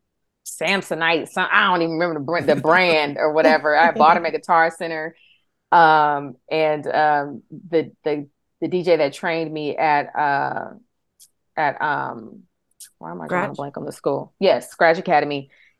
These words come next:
Speaker 1: He was like, "Nah, get the Roland, get the Roland. It's new, you know, da, da, da, da.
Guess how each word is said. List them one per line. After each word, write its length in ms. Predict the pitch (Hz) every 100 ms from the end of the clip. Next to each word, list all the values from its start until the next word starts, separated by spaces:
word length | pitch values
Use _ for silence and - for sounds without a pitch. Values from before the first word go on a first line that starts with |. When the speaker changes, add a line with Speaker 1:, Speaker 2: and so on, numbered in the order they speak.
| _
Speaker 1:
He 100 | 202
was 80 | 185
like, 200 | 165 -
"Nah, 200 | 220 190
get 140 | 233
the 60 | 254
Roland, 300 | 254 247 180
get 80 | 220
the 60 |
Roland. 320 | 220 226 226 214
It's 120 | 202
new, 260 | 202 226 220
you 280 | 226 208 220
know, 340 | 196 196 190
da, 80 | 214
da, 80 | 214
da, 220 | 196 220
da. 320 | 220 214 208